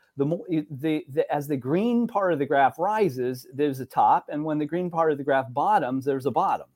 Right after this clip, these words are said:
And down below, here's, here's the supply side, short volume. This is what I mean about a record level. It is way over the trend and continuing to rise. But look at this, where, e-, where these little green things are, these are options expirations.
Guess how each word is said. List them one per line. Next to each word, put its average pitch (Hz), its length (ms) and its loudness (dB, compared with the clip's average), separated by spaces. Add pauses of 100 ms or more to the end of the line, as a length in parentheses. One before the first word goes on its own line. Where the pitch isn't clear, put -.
(340)
And 143 120 -2
down 165 180 4
below, 160 240 6
here's, 165 400 0
here's 151 360 -2
the 131 100 -8
supply 202 400 -4
side, 82 280 -6
short - 300 0 (160)
volume. 139 500 4
This 175 140 -4
is 180 140 -14
what 165 120 -2
I 143 80 0
mean 147 160 -2
about 120 220 0
a 110 60 -2
record 127 600 -2
level. 123 400 0 (340)
It 165 120 2
is 135 160 0
way 247 520 2
over 156 160 0
the 127 120 -6
trend 113 440 -6 (120)
and 147 160 -2
continuing 151 600 -6
to 120 100 -10
rise. 123 360 -4
But - 160 -4
look 285 160 -4
at 254 120 -8
this, - 320 0 (180)
where, 170 180 0
e-, 208 80 -2
where 175 220 0
these 269 200 0
little 254 220 2
green 190 380 0
things 127 300 -4
are, 120 200 0
these 190 220 -6
are 190 100 -2
options 156 380 -2
expirations. 95 600 -10